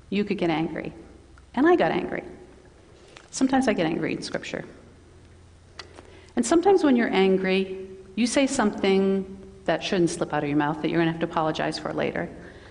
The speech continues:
But sometimes you say something that you actually do mean and don't really know about until you say it. So what happened to me in dealing with this was that one more time, I was going through this passage,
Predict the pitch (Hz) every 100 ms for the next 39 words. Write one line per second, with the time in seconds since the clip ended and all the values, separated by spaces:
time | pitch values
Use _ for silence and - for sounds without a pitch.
0 | - - - - - - 370 330 294 269
1 | 262 262 233 220 214 185 196 180 175 185
2 | 175 185 185 170 233 202 165 160 160 175
3 | 180 185 180 170 160 156 151 151 165 165
4 | 156 156 - 151 - 156 - - - -
5 | - - _ _ - - - - - -
6 | - - 196 202 269 277 349 254 233 214
7 | - 190 185 190 190 175 170 151 165 -
8 | 170 165 - 175 185 233 262 262 - 165
9 | 156 160 165 - - - 165 160 - 180
10 | 185 220 220 - 175 160 160 160 156 -